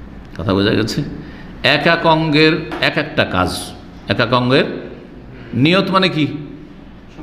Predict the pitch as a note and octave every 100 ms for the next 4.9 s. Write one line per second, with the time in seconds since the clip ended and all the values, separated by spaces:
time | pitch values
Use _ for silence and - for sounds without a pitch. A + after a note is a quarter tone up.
0 | D3 D3 D3 - - A#3+ A#3 A3 F3 A#2
1 | - F#3 F3+ F3 C#3 C#3+ C#3 F#3 G3 G3+
2 | - - - - A#2+ C3 D#3 D#3+ E3+ E3+
3 | E3 E3 E3+ E3 E3 D3 E3+ D3 D3 -
4 | B2+ A#2 G2 F2+ F#2 G2+ A2+ G#2+ F#2+